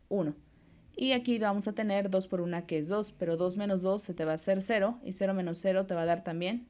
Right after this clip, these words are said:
cero. Aquí abajo copiamos y nos queda cero, cero, uno y cero. Observa que ya lograste la forma escalonada reducida por renglones.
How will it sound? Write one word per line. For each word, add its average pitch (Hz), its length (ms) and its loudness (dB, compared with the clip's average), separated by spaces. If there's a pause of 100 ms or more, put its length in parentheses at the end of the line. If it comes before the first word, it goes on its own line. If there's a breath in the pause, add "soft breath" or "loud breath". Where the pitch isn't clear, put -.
cero. - 320 -2 (500 soft breath)
Aquí 226 220 -2
abajo 208 320 2
copiamos 214 560 -2
y 196 60 -2
nos 170 180 -2
queda 185 320 0
cero, 185 380 0
cero, 160 260 -2
uno 160 260 -2
y 240 220 -2 (240)
cero. 147 300 -2 (500 soft breath)
Observa 233 500 0
que 196 160 -4
ya 196 200 2
lograste 202 500 0
la 175 160 0
forma 190 460 0
escalonada 170 580 0
reducida 165 540 -2
por 165 240 -2
renglones. 220 560 0